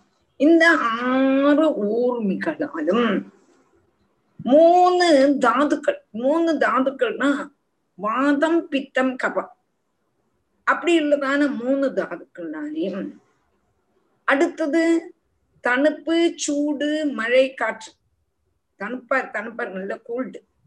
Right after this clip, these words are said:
கோல்டா இருக்கு, நல்ல சூடா இருக்கு, காற்றா இருக்கு, மழையா இருக்கு, இதனாலையும் அதெல்லாம் கழிச்சு தமிழ், தமிழ பந்தம் உள்ளதான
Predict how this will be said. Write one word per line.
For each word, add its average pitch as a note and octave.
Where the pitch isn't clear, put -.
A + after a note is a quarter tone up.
கோல்டா B3+
இருக்கு, F#3
நல்ல A3
சூடா C4
இருக்கு, F#3
காற்றா C#4+
இருக்கு, G3+
மழையா D#4
இருக்கு, C#4
இதனாலையும் G3
அதெல்லாம் G3+
கழிச்சு -
தமிழ், C#4+
தமிழ D4+
பந்தம் C#4+
உள்ளதான C#4